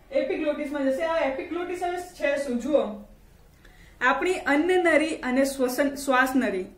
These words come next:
એ આગળ પાછળ આવેલી હોય છે. તમે ક્યારેક તમારા મોટા જે હશે, વડીલ લોકો તમને કહેતા હશે, "ભાઈ, જમે ત્યારે બોલવાનું નહીં, નહીં તો અંતરસ જાય." અંતરસ જાય ત્યારે શું થાય કે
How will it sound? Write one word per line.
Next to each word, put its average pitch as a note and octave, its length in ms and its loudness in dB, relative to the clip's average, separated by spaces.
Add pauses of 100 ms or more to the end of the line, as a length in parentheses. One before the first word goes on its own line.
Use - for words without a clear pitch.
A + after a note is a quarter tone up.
(260)
એ D#4 60 0
આગળ C4+ 280 4
પાછળ C4+ 340 2
આવેલી G#3 280 2
હોય G3 120 2
છે. G3 180 -6
તમે C#4+ 320 -2 (680)
ક્યારેક C#4+ 240 4
તમારા D4 200 2
મોટા C#4 500 4
જે C#4 160 2
હશે, A#3 240 2
વડીલ A#3 300 0
લોકો C4 200 2
તમને C4 340 2
કહેતા C#4 500 2
હશે, C4+ 180 0
"ભાઈ, C4+ 300 0 (760)
જમે C4 320 4
ત્યારે D4 280 6
બોલવાનું C4 500 4
નહીં, G3 260 2 (140)
નહીં B3 280 0
તો D#4 60 0
અંતરસ B3 640 2
જાય." G#3 180 -2
અંતરસ B3 360 -2
જાય C#4 180 6
ત્યારે D4 260 2
શું D#4+ 180 -4
થાય C4+ 140 2 (440)
કે D4+ 340 4